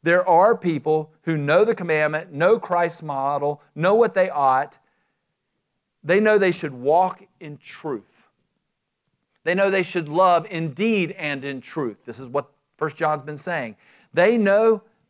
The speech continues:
that they should live up to being the seed of God, that they should show forth the fruit of the Holy Spirit.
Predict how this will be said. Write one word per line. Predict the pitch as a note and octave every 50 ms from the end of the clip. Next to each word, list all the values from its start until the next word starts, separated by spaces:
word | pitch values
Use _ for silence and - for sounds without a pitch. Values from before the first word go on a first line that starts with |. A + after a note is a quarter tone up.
| _ _
that | D3 D3+ D3 _
they | F3 F3 G3 G3+
should | F#3+ - - F#3+ F#3 F3+ F#3 F3+ F3+ _ _ _ _ _ _ _ _ _ _ _ _ _ _ _ _ -
live | D#3 D#3+ F3+ G3 A#3 B3 A3+ G3+
up | E3 F3 C3 A#2 - _ _
to | - D#3
being | C#3 E3 F3 F3+ E3+ E3 D#3
the | C3 C3+
seed | - - - F#3 F3+ F3 D3
of | C3 B2
God, | A#2+ D3 C#3 A#2+ G#2 F2 E2 - _ _ _ _ _ _ _ _
that | - E3+ E3
they | - G3 F#3+ F#3+
should | F#3 - E3+ D3
show | - - G#3 G#3+ G#3+
forth | G#3+ - G#3 G3+ G3 G3 -
the | - E3
fruit | - _ _ - G#3+ G3 D#3 C3 - - _ _ _
of | E3 E3 D3
the | D#3 C#3
Holy | D3+ E3+ E3 D3 D3
Spirit. | C#3+ - - - - D#3 B2 G2+ F#2 -